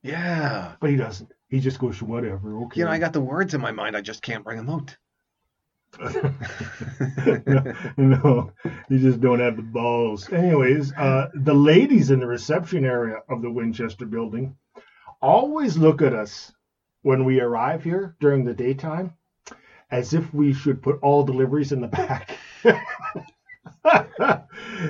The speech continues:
Speaker 2: And yet, we are the ones every week who promote this building, so-called building.
Speaker 1: Yeah,
Speaker 2: And
Speaker 1: they don't do any
Speaker 2: they
Speaker 1: other
Speaker 2: don't,
Speaker 1: advertising.
Speaker 2: they don't do nothing. We are the stars of the Winchester building.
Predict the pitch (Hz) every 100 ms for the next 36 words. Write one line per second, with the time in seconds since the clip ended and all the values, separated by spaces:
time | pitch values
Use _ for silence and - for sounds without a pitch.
0 | 139 156 156 147 151 202 277 - 151 180
1 | 294 302 208 175 175 175 156 - 175 202
2 | 220 202 160 247 185 - _ 170 165 -
3 | 151 170 277 - _ - 131 135 123 104
4 | 139 135 117 107 - 123 - 123 104 107
5 | 104 90 101 120 _ _ _ 220 254 269
6 | 170 92 - 160 160 156 156 156 226 175
7 | - - 110 190 120 107 - - 156 202
8 | 240 220 156 147 135 127 135 185 - 131
9 | 120 131 - _ _ _ _ 139 220 302
10 | 269 147 - - 156 160 202 117 - -
11 | 139 139 131 135 135 127 110 - 101 110
12 | 101 104